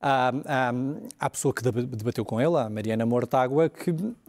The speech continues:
se nós não soubéssemos que o Bloco de Esquerda tem cinco deputados, julgaríamos que aquela pessoa está tão preparada para exercer as funções de primeira-ministra como está Luís Montenegro.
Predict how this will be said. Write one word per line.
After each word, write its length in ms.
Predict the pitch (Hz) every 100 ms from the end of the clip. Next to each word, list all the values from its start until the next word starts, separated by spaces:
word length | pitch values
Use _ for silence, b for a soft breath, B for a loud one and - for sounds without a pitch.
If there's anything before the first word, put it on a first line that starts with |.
| _ _ -
se 200 | - 170
nós 180 | 160
não 240 | 143 170 180
soubéssemos 840 | - 160 131 131 - 127 120 -
que 180 | - 135
o 140 | 131
Bloco 260 | 123 143 123
de 60 | -
Esquerda 400 | - 139 120 113
tem 160 | 131
cinco 260 | - 139 120
deputados, 640 | - - 147 135 156 - b b b b b
julgaríamos 840 | 135 131 151 151 156 151 160 165 -
que 120 | 185
aquela 280 | 156 123 127
pessoa 300 | - 151 151
está 200 | - 135
tão 240 | - 143
preparada 560 | 131 131 139 127 123 127
para 160 | 131
exercer 400 | 131 123 123 135
as 100 | 127
funções 360 | - 139 143 123
de 80 | -
primeira-ministra 920 | 135 135 131 131 135 135 135 147 147
como 280 | - 151 147
está 240 | - 131
Luís 280 | 123 131 127
Montenegro. 600 | 139 135 143 127 104